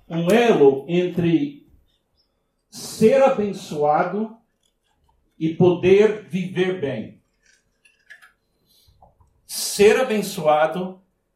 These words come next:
e viver de uma forma frutífera.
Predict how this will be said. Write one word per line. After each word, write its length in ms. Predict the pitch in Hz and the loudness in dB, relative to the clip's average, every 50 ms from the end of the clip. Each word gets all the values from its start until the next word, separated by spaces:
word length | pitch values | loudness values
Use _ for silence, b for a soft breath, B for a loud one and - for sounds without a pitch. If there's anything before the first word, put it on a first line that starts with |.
| _ _ _ | _ _ _
e 80 | - 160 | -10 -8
viver 560 | 165 185 185 - - 170 180 185 202 202 - | -4 -4 -4 -2 0 2 2 4 4 2 2
de 100 | - 185 | -2 -4
uma 220 | 185 180 175 - | -2 -2 -2 -2
forma 400 | - 175 170 170 170 170 165 - | -4 -4 -4 -4 -2 -4 -6 -6
frutífera. 920 | - - 170 160 - - - 175 170 165 - - - 151 143 - - - | -6 -6 -6 -6 -8 -8 -8 -8 -8 -8 -8 -10 -10 -10 -10 -12 -16 -20